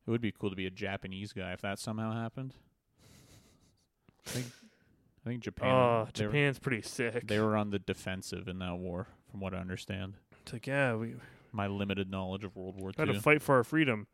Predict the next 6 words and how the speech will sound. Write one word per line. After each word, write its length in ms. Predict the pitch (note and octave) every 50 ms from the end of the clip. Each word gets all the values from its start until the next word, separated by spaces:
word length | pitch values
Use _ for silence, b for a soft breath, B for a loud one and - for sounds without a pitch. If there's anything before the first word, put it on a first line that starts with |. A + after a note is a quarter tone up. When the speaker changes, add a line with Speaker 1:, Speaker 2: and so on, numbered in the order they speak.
| b b b b b b b -
Speaker 2:
Was 200 | C3+ C#3 C#3+ D#3
it 180 | D#3 C#3+ - _ _ -
in 260 | D3 E3 G#3 A3+ G#3+
Canada? 580 | - - - D3 D3+ F#3 A3+ B3 D#4+ F4+ E4 - - _ _ _ _ _ _ _ _ _ _ _ _ _ _ _ _ - -
Oh, 160 | C#3 B2+ A#2
no. 300 | A2+ A#2 G#2+ A2+ - -